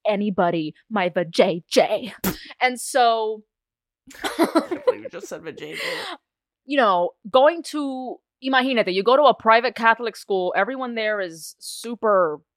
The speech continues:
Speaker 1: horny, and all the guys, to me, I thought the only way a guy is going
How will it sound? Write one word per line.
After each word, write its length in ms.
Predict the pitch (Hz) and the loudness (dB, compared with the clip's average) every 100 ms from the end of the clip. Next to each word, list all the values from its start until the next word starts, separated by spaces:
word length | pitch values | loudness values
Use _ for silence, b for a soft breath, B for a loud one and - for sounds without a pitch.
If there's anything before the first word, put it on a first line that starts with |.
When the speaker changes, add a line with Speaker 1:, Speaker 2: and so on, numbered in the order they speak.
| _ _ | _ _
Speaker 1:
horny, 460 | 180 208 180 156 165 b b b - | -6 -4 -4 -6 -6 b b b -2
and 400 | 262 247 233 220 - - | 4 6 4 2 -2 2
all 200 | 233 254 | 4 4
the 100 | 254 | 4
guys, 680 | 240 254 208 185 190 185 - _ _ _ - | 8 8 8 6 0 -8 -18 _ _ _ 0
to 100 | 277 | 0
me, 220 | 254 311 | 2 0
I 140 | 285 233 | 0 2
thought 360 | 233 214 208 190 | 6 6 6 2
the 120 | 214 - | -8 -4
only 280 | 240 269 | -2 -2
way 180 | 247 240 | 0 2
a 80 | 214 | 2
guy 520 | 185 185 190 196 202 196 | 2 2 4 2 0 -4
is 160 | 185 | -6
going 320 | - 190 190 | -4 -4 -4